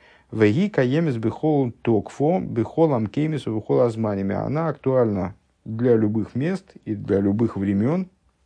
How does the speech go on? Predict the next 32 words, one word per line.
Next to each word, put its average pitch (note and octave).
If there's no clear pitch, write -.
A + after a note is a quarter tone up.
"Беойсе D#3+
атойкив D3
шаатыра B2
гойса B2+
бешоша A#2
акош A#2
бару A2+
носно G#2+
ли G#2+
Исруэль C3
альдей A2
Мойше A#2
Рабейну G#2+
Алгар G#2+
Синай", B2+
точно C3+
в G#2
той A#2
же G#2
самой G2+
степени, F#3+
как C3
и C3+
в A2+
момент, A2
когда G#2+
Святой A2
Благословен G#2
Он D#3+
передал A2
Тору F#2+
евреям B2+